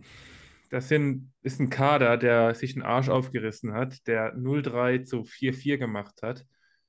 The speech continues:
Du sagst, es sind alles, ist ein guter Kader. Ähm,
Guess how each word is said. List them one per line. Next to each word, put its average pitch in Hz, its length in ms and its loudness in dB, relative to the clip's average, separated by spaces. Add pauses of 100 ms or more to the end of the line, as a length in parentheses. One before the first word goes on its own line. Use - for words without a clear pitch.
(280)
Du 123 80 -6
sagst, 139 340 0
es 110 120 -6
sind 113 120 -4
alles, 135 380 -2
ist - 100 -20
ein 135 80 -4
guter 147 320 0
Kader. 131 480 0 (1300)
Ähm, 117 440 -2